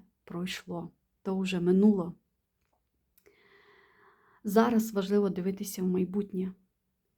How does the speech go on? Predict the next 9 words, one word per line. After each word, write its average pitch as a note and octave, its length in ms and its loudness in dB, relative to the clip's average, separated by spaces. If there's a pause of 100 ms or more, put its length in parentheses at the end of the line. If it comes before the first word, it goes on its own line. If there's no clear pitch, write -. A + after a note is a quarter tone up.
(340)
і A3 120 4
вірити G3+ 340 4
в - 80 -12
те, B3 340 -4 (480)
що - 240 -8
ще F3 240 -6
не F3+ 160 0
все G3 260 -4
втрачено. F#3 640 -12